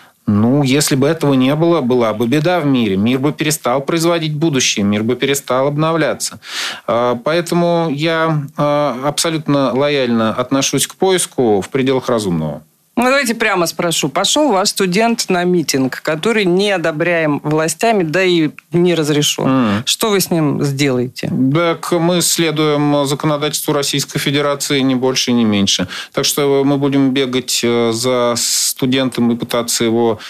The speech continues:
Speaker 1: отчислить, э, это нет. Были у нас уже такие студенты. А,
Speaker 2: Я ещё раз проговорите,
Speaker 1: да.
Speaker 2: пожалуйста, не будем его отчислять.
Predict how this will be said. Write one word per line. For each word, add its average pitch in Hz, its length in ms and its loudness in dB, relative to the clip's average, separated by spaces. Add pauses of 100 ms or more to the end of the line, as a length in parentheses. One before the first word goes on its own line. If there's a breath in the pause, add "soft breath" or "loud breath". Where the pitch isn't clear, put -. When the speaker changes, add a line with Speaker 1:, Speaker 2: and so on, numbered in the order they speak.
(140)
Speaker 1:
отчислить, 120 840 0
э, 110 380 2
это 110 160 -4
нет. 131 240 0 (640)
Были 143 220 2
у 165 60 4
нас 156 200 0
уже 139 140 0
такие 120 320 -4
студенты. 110 580 -2 (380 loud breath)
А, 110 160 2
Speaker 2:
Я 226 180 2
ещё 226 340 2
раз 202 200 2
проговорите, 220 460 0
Speaker 1:
да. - 100 0
Speaker 2:
пожалуйста, 175 400 0
не 226 540 2
будем 170 360 2
его 135 140 0
отчислять. - 480 -4